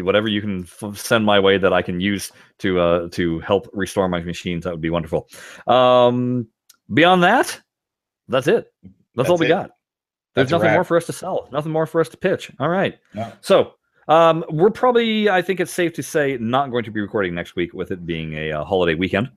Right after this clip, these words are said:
Speaker 2: No, I'll be up. I'll be up in, uh, Mool-, but more than likely next weekend. So yeah, it'll be out.
Speaker 1: There you go. So
Speaker 2: Mm-hmm.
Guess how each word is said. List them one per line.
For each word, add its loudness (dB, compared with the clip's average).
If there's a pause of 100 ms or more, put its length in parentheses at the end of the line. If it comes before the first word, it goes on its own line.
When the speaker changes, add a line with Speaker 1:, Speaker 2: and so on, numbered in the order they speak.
(500)
Speaker 2:
No, 0
I'll 0
be -2
up. -2 (320)
I'll -2
be -4
up -4
in, -6
uh, -2
Mool-, -6
but -2
more -4
than -8
likely -4
next -12
weekend. -12
So -6
yeah, 2
it'll 0
be 2
out. 4 (880)
Speaker 1:
There 4
you 4
go. 0 (140)
So 2 (180)
Speaker 2:
Mm-hmm. -8